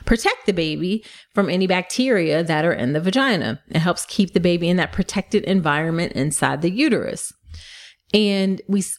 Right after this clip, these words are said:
I said it's closed. And when I say long, I mean, it's about three to four centimeters in length, okay? Three to four centimeters in length.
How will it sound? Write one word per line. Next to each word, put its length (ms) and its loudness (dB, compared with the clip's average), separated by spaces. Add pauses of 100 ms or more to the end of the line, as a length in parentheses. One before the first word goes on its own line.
I 60 2
said 240 0
it's 100 -6
closed. 540 2
And 100 0
when 80 2
I 80 0
say 220 0
long, 640 0 (440)
I 160 2
mean, 220 -2
it's 160 -6
about 340 -4
three 220 2
to 80 2
four 240 2
centimeters 580 0
in 160 -2
length, 420 -10
okay? 440 0
Three 140 4
to 60 -4
four 160 0
centimeters 640 -2
in 140 -4
length. 280 -6